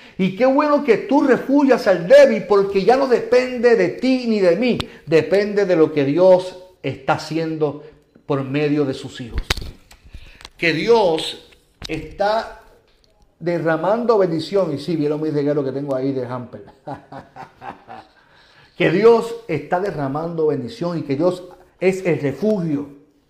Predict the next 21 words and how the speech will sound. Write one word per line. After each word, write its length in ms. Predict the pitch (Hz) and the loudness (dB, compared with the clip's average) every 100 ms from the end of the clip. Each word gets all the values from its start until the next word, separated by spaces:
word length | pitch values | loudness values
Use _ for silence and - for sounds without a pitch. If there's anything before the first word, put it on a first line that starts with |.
| _ _ _ - - - _ _ - | _ _ _ -20 -20 -20 _ _ -6
Nosotros 480 | 165 196 240 226 | -2 0 2 0
te-, 220 | - 208 - | 2 -2 0
confiamos 840 | 196 190 185 196 226 214 165 165 | -2 0 0 4 4 2 -2 -2
y 60 | 180 | -6
ponemos 400 | 165 180 220 220 | -2 -2 0 0
nuestra, 480 | 196 - 180 170 | -2 0 2 2
nuestra 380 | 175 170 - 165 | 0 -4 -2 -4
fortaleza, 920 | - 165 156 151 196 233 233 165 135 | -2 -4 0 0 4 4 2 -2 -4
ponemos 300 | 143 156 208 | -2 -2 -2
nuestra 280 | 226 - 190 | -2 -2 -4
esperanza 760 | 156 - 156 185 233 226 180 156 | -4 0 2 4 2 0 -2 0
en 80 | |
aquel 720 | 147 143 208 233 185 131 - - _ _ _ _ | -2 0 2 4 2 -2 -10 -20 _ _ _ _
que 160 | 165 | 2
es 80 | 214 | 2
nuestro 300 | 220 - 170 | 2 -2 -4
Dios 440 | 151 208 214 160 - | -2 0 0 -2 -4
y 40 | |
es 40 | 180 | -8
nuestro 200 | 190 175 | -4 -2
refugio. 560 | 156 196 208 156 135 | -2 -2 -2 -2 -4